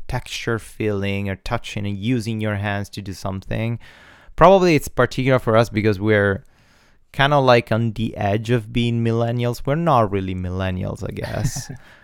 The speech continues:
Speaker 1: We're kinda
Speaker 2: Yeah.
Speaker 1: like, we didn't
Speaker 2: Yeah,
Speaker 1: have a
Speaker 2: because
Speaker 1: cell
Speaker 2: they
Speaker 1: phone growing up. We didn't have internet. I had internet when I was, like, fourteen for the first time. And, um, so I, I'm used to have pencil and pen and paper and do stuff on paper, which is,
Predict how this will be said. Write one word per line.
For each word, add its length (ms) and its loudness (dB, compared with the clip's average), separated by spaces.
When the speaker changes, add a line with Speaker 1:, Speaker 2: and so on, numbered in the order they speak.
Speaker 1:
We're 80 -6
kinda 280 -2
Speaker 2:
Yeah. 40 0
Speaker 1:
like, 500 -4
we 140 2
didn't 300 4
Speaker 2:
Yeah, 80 8
Speaker 1:
have 100 6
a 60 4
Speaker 2:
because 120 0
Speaker 1:
cell 200 8
Speaker 2:
they 80 -4
Speaker 1:
phone 320 2
growing 340 2
up. 320 2
We 140 -2
didn't 260 0
have 180 0
internet. 800 -2
I 180 2
had 200 6
internet 500 -2
when 480 -4
I 120 -4
was, 420 -4
like, 180 -6
fourteen 600 -4
for 160 -8
the 120 -6
first 320 -10
time. 560 -2
And, 380 -12
um, 480 -8
so 160 2
I, 240 4
I'm 180 2
used 460 2
to 160 0
have 560 0
pencil 540 0
and 140 -4
pen 240 2
and 160 -2
paper 420 2
and 280 -4
do 160 -2
stuff 540 -4
on 160 -4
paper, 500 -2
which 300 -6
is, 320 -4